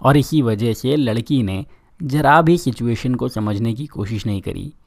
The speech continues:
और उसने ये राय बना ली कि मेरा बॉयफ्रेंड तो मुझे इग्नोर कर रहा है, टाइम नहीं दे रहा और इसी तरह की दूसरी बातें। थोड़े वक्त लड़की ने ये राय अपने अंदर रखी और उसके बाद इसी जजमेंटल सोच की वजह से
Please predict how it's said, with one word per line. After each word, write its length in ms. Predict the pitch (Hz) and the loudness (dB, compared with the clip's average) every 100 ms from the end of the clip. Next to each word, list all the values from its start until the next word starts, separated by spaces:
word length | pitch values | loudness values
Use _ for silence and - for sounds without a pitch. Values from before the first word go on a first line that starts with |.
| _ - | _ 2
और 140 | 160 185 | 4 4
उसने 200 | 202 185 | 2 4
ये 140 | 147 | 4
राय 220 | 117 107 | 4 0
बना 280 | 104 107 131 | 0 2 4
ली 260 | 127 117 139 _ _ _ - | 4 -2 -8 _ _ _ -4
कि 100 | 196 | 0
मेरा 420 | 156 160 208 208 | 2 2 4 4
बॉयफ्रेंड 440 | 156 139 139 139 | 4 2 0 -4
तो 100 | 135 | -2
मुझे 260 | 139 131 151 | 0 2 2
इग्नोर 280 | 123 110 104 | 2 0 -2
कर 160 | 101 | -4
रहा 160 | 92 95 | 0 0
है, 140 | 92 - _ _ _ - | -2 -6 _ _ _ -2
टाइम 240 | 143 208 220 | 2 6 6
नहीं 160 | 185 | 6
दे 140 | 127 117 | 6 4
रहा 260 | 98 101 - _ - | 0 -2 -8 _ 0
और 160 | 151 143 | 2 2
इसी 240 | 165 - 202 | -2 0 0
तरह 240 | 131 120 | 2 2
की 160 | 117 190 | 2 0
दूसरी 300 | 143 - 127 | 0 -2 0
बातें। 360 | 104 90 107 120 _ - | 0 -2 -4 -6 _ -4
थोड़े 260 | 135 120 | 0 0
वक्त 260 | 113 127 - | 0 -2 -2
लड़की 280 | 110 104 117 | -6 -2 0
ने 120 | 110 | 0
ये 160 | 107 104 | 2 2
राय 200 | 98 104 | 2 2
अपने 240 | 98 107 | 0 0
अंदर 280 | 104 101 101 | 0 0 -2
रखी 460 | 101 101 147 135 151 _ - | -2 -2 0 -2 -6 _ 2
और 160 | 156 | 4
उसके 340 | 156 - - 156 | 4 0 0 2
बाद 380 | 120 110 120 123 - | 4 6 4 2 -4
इसी 260 | - 123 | -2 -2
जजमेंटल 520 | 107 107 104 104 107 | 0 0 0 0 -2
सोच 280 | 98 113 110 | -4 -6 -8
की 160 | - 107 | -6 -4
वजह 280 | 98 120 139 | 0 2 2
से 220 | 101 | 0